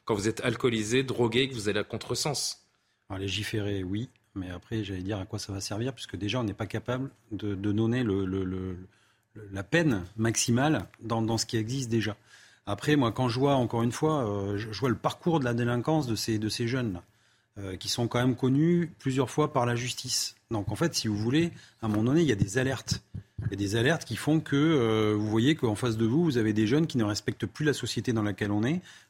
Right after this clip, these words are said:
Speaker 2: euh, qui sont sociopathes, voilà, c'est-à-dire qu'ils vivent l'instant présent, ils se fichent complètement des lois, complètement de, de, de, de ce que peuvent penser la société.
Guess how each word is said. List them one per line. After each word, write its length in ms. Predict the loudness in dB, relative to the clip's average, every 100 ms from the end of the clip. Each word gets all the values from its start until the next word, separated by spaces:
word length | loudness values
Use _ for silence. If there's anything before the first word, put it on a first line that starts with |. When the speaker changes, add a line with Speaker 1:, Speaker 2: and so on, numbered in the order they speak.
| -4
Speaker 2:
euh, 80 |
qui 140 | -4 -2
sont 300 | 0 2 0
sociopathes, 680 | 0 0 0 0 -2 -2 -4
voilà, 220 | -2 -2
c'est-à-dire 340 | -4 -4 -4 -2
qu'ils 320 | -2 -2 -2
vivent 200 | 0 0
l'instant 300 | 0 0 -4
présent, 420 | -2 -2 -2 -4 -10 -18 -8
ils 60 |
se 100 | -6
fichent 280 | -6 0 0
complètement 420 | 0 -2 0 2
des 120 | 4 4
lois, 260 | 2 -2 -6
complètement 500 | -2 -2 2 2 4
de, 320 | 4 4 4
de, 240 | 4 2 0 -8 -12 -4
de, 240 | 0 0
de 160 | 2 0
ce 60 |
que 100 | -2
peuvent 220 | -2 -2 0
penser 260 | -2 2
la 120 | 2
société. 580 | 2 -2 -4 0 2 2